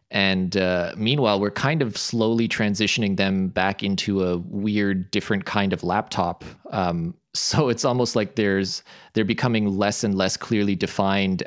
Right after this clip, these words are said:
as a product category. And so it's becoming more and more difficult from a consumer perspective to figure out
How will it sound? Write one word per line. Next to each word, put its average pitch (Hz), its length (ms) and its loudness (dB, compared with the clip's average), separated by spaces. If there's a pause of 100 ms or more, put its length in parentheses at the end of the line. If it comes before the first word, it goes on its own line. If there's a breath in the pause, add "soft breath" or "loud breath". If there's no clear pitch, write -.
as 92 240 0
a 95 180 -2
product 117 460 -2
category. 90 560 -2
And 92 100 -2
so 95 160 0
it's 92 120 -2
becoming 104 400 -2
more 95 180 2
and 95 80 0
more 92 140 0
difficult 92 420 -2
from 92 220 -2
a - 20 -4
consumer 131 460 -2
perspective - 500 -4
to - 80 -6
figure 98 380 -2
out 90 180 -2